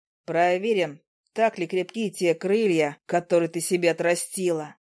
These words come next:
«Прекрати, Вильгельм!» рыкнула я, вцепившись в свою очередь в его куртку. «Немедленно перестань!» С кончиков пальцев вдруг сорвался огонь. Ткань завоняла, плавясь под моими руками, а парень взвыл и тут же отступил от края,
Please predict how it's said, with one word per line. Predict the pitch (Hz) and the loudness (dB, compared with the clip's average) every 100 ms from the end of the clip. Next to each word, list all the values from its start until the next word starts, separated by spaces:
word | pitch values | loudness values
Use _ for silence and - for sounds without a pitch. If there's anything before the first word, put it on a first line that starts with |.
| _ | _
«Прекрати, | - 226 220 233 240 240 - 254 247 | -4 -2 0 2 2 0 -4 -2 -2
Вильгельм!» | 220 226 220 262 262 220 190 180 _ _ | -2 -2 -4 0 2 2 0 -10 _ _
рыкнула | 208 208 214 208 208 | 0 0 0 -2 0
я, | 220 220 | 0 0
вцепившись | - 208 233 202 | -2 -4 -4 -4
в | - | -2
свою | 196 202 | 2 4
очередь | 226 226 185 | 4 2 -2
в | 202 | -2
его | 208 226 | -2 0
куртку. | 233 233 175 - 143 139 _ _ - | 2 0 0 -6 -14 -16 _ _ -8
«Немедленно | 226 233 233 240 247 202 190 190 | -2 0 0 4 4 2 -2 -2
перестань!» | 233 247 - - 247 185 165 - | -2 -6 -4 0 0 0 -8 -18
С | - - | -16 -8
кончиков | - 202 208 - 202 - | 0 0 0 -4 -6 -2
пальцев | 208 202 196 | 0 0 -2
вдруг | 185 208 | -2 -2
сорвался | 208 185 190 185 - 214 | -2 -2 0 -2 0 0
огонь. | 220 196 165 - _ - | 2 -2 -4 -12 _ -8
Ткань | - 240 214 | 0 2 2
завоняла, | 196 202 214 233 196 | 0 0 0 0 0
плавясь | - 233 214 - | 0 0 0 -2
под | 202 | -4
моими | 202 208 214 | -2 2 2
руками, | 240 226 196 180 - | 2 0 -2 -2 -4
а | 226 226 | -4 -2
парень | 254 240 220 | 0 2 0
взвыл | 208 220 226 254 202 | -2 -4 2 2 2
и | 196 | -2
тут | 208 196 | 0 2
же | |
отступил | 190 - 208 202 | 2 -2 0 2
от | 190 | 2
края, | - 214 180 147 | 0 -2 -2 -6